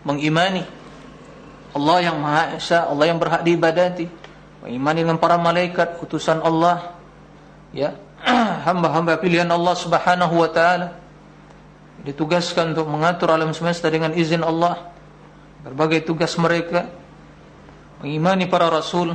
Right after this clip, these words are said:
mengimani kitab-kitab yang turunkan Allah Subhanahu wa taala, beriman pada takdir, beriman dengan yaumil akhir, itu secara global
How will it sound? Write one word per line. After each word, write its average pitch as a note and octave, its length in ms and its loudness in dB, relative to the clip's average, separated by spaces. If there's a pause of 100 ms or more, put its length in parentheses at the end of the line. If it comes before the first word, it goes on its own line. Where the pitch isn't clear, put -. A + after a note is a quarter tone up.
(160)
mengimani D#3 320 -4
kitab-kitab E3 500 -2
yang E3 80 -2
turunkan E3+ 380 0
Allah E3 240 2
Subhanahu D#3+ 580 0
wa D#3 160 4
taala, E3 560 0 (680)
beriman E3+ 480 0
pada D#3 240 2
takdir, D#3+ 480 -2 (960)
beriman D#3+ 420 0
dengan D#3+ 220 0
yaumil F3 260 2
akhir, F3 380 2 (160)
itu G3 100 0
secara F3+ 300 0
global F3 400 0